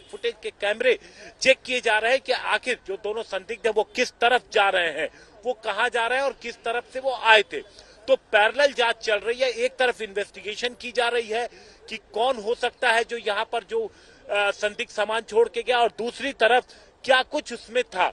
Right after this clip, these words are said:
क्योंकि हमने अभी चश्मदीदों से भी बात की राजीव, जो सामने, अ, काम करते हैं रोड की दूसरी तरफ,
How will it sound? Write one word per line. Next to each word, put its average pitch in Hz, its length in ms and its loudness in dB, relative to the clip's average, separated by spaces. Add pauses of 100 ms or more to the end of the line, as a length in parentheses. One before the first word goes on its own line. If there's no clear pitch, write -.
(300)
क्योंकि 226 240 2
हमने 214 260 6
अभी 262 160 4
चश्मदीदों 208 680 0
से 247 140 -2
भी 208 100 -10
बात 180 280 0
की 196 100 -6
राजीव, 160 360 -2 (420)
जो 240 120 4
सामने, 226 500 2
अ, - 80 -4 (920)
काम 226 240 2
करते 226 320 2
हैं 220 160 2
रोड 208 240 2
की 220 100 -6
दूसरी 208 380 -6
तरफ, 208 260 -4